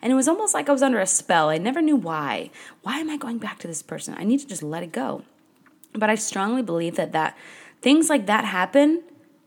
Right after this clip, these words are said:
when you have so much more to heal. You're not done learning everything you had to learn from that person if you still have that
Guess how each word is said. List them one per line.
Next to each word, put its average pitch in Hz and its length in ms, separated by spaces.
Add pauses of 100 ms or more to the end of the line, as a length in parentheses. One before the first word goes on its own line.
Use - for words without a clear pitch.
(100)
when 196 300
you 202 120
have 190 220
so - 220
much 185 300
more 170 200
to 165 80
heal. 151 560 (680)
You're 214 140
not 202 480
done 170 420
learning 160 440
everything 156 440
you 160 120
had 156 240
to 165 100
learn 156 380
from 165 180
that 151 200
person - 440
if - 180
you 170 80
still 165 720 (340)
have 170 300
that 156 320